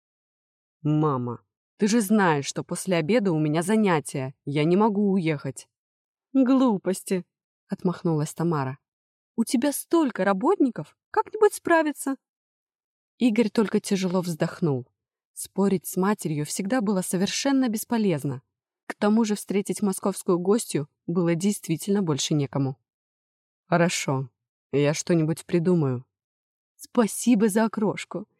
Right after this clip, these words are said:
Я побежала. Желаю вам всем хорошенько повеселиться. Пока, мой дорогой». Мама поцеловала кота в пушистую морду, затем попытавшегося увернуться Игоря.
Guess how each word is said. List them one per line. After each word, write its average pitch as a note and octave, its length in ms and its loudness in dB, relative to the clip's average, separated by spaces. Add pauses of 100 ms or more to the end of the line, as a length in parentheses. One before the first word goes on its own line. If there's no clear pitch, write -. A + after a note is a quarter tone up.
(120)
Я D#4 200 4
побежала. G#3 640 2 (480)
Желаю G3+ 560 2
вам F3+ 280 2
всем C#4 420 -2
хорошенько A#3 800 0
повеселиться. C#4+ 840 0 (640)
Пока, B3+ 360 4
мой G3 140 4
дорогой». G3+ 520 2 (1200)
Мама E3 280 2
поцеловала E3 600 0
кота D#3+ 280 -2
в - 80 -10
пушистую D3 560 -4
морду, G3 440 0 (300)
затем A3 460 -2
попытавшегося G3+ 840 -2
увернуться E3+ 640 0
Игоря. C#3 460 -6